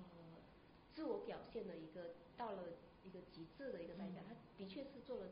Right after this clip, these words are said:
Speaker 1: 自我表现，而且是用，呃，功夫来做的。然后这一场戏其实是自己去有这个疑问嘛，然后自己去解释，可能是这个意思。所以这个什么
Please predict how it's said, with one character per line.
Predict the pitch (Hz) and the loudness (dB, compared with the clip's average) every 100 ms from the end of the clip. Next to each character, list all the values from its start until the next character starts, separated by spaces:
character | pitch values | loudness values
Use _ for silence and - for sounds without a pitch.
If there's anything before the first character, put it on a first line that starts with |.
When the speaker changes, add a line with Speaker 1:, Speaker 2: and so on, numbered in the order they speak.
| 190 | -2
Speaker 1:
自 | 208 | -2
我 | 165 | -2
表 | 156 151 165 | -4 -6 -6
现， | 156 160 - | -6 -6 -8
而 | 170 - | -10 -8
且 | |
是 | 175 - 190 | -10 -4 -2
用， | 180 185 185 185 - - - - - | 0 0 -2 -6 -10 -14 -12 -10 -8
呃， | 160 156 | -6 -4
功 | 190 185 | 0 2
夫 | 190 196 185 | 2 0 -2
来 | 165 151 - | -2 -4 -6
做 | 170 | -6
的。 | 156 170 - - - - - | -6 -8 -12 -12 -14 -12 -6
然 | 185 | -2
后 | 190 | 0
这 | 190 | 2
一 | 247 | 2
场 | - 165 | 2 -2
戏 | 156 214 | 0 -2
其 | 196 - | -2 -6
实 | - - 180 165 - - - - - | -10 -8 -8 -8 -10 -12 -12 -12 -6
是 | 220 202 190 | -2 -2 2
自 | 285 269 | 2 4
己 | 208 170 - | 2 0 0
去 | - 202 185 175 175 - - - - - - - - - | -4 -2 -2 0 -4 -6 -12 -12 -12 -12 -14 -14 -10 2
有 | 185 | 4
这 | - 277 | 6 10
个 | 262 | 10
疑 | 196 160 175 | 8 4 6
问 | 226 208 | 4 4
嘛， | 170 | 4
然 | 156 185 | 2 2
后 | 185 | 0
自 | 185 | -2
己 | 226 175 | -2 -2
去 | - 202 - | -2 -4 -2
解 | 175 - | -2 -2
释， | - 196 180 | -2 -2 -2
可 | 156 | -2
能 | 156 | -2
是 | 156 240 | -2 2
这 | 269 | 4
个 | 220 | 4
意 | 196 185 | 2 0
思。 | 180 - 160 156 - - - | -2 -4 -4 -4 -8 -10 -2
所 | 190 | 0
以 | 165 - - - - - | 0 -6 -12 -14 -14 0
这 | 214 | 2
个 | 214 | 4
什 | 202 | 2
么 | 165 | 2